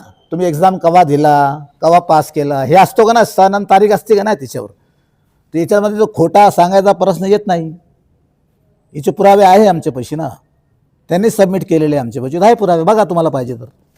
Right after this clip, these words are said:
आता दाखवतो तुम्हाला पाहिजे तर. हा, तर ठीक आहे, आता मी हे सगळं सांगितलं.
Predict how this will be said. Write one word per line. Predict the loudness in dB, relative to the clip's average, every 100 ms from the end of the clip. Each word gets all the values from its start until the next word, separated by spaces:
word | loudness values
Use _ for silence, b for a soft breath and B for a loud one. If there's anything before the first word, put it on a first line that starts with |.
| _
आता | -2 2
दाखवतो | 2 0 -4
तुम्हाला | -8 -12 -12
पाहिजे | -12 -16
तर. | -20 -20 _ _ _ _ _ _ _ _ _ _ _ _ _ _ _ _ _ -18
हा, | -16
तर | -12 -12
ठीक | -6 -2 2
आहे, | 2
आता | 0
मी | -2
हे | -4
सगळं | 0 0
सांगितलं. | 0 -2 -4 -8 -10